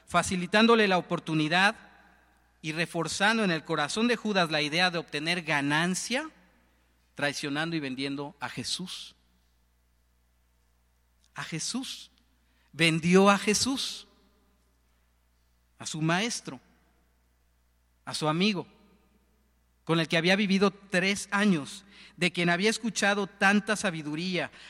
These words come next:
a quien había visto vivir de la manera más maravillosa.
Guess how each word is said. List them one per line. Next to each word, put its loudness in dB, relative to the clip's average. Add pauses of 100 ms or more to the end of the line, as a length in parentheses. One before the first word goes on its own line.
a -2
quien 2
había 2
visto -4
vivir -4
de 0
la 2
manera 0
más 0
maravillosa. -2